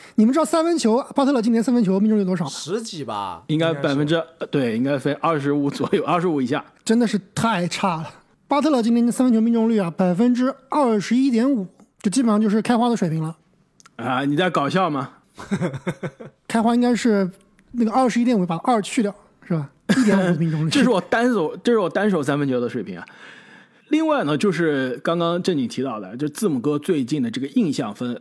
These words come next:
Speaker 3: 而且这个就是所谓的故事嘛，强强对话中真的是没有软过。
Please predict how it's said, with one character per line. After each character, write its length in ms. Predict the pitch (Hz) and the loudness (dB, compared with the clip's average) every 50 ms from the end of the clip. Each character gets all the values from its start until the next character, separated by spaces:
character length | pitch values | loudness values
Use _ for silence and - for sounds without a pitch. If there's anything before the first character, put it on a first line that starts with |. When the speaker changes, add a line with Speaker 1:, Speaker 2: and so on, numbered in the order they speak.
| _ - | _ -10
Speaker 3:
而 140 | - 127 120 | -8 -6 -4
且 140 | 143 127 | -4 -2
这 80 | 113 131 | -2 -2
个 100 | 131 123 | -4 -2
就 120 | 120 131 | -2 -4
是 80 | 131 131 | -4 -4
所 180 | 123 - 147 123 | -4 -4 -2 -2
谓 80 | 190 | 0
的 80 | 208 180 | -2 -2
故 340 | - - - - 262 190 147 | -4 -4 -2 0 0 0 0
事 200 | - - - - | -4 -6 -8 -10
嘛， 160 | - - - _ _ | -14 -16 -20 _ _
强 320 | - - - - 151 226 254 | -8 -8 -4 -2 0 0 2
强 220 | 220 202 196 214 | 2 2 0 0
对 160 | 196 196 165 | -2 -2 -4
话 180 | 151 147 127 117 | -2 -4 -4 -4
中 220 | 107 123 123 123 | -2 -4 -4 -4
真 180 | 123 - 156 156 | -2 -2 -2 -2
的 140 | 147 127 - | -2 -4 -4
是 140 | - 131 | -4 -2
没 100 | 117 123 | -2 -2
有 140 | 143 135 143 | 0 0 0
软 280 | 143 135 120 104 - 95 | 0 -2 -2 -6 -8 -10
过。 220 | - 123 92 - | -10 -10 -10 -10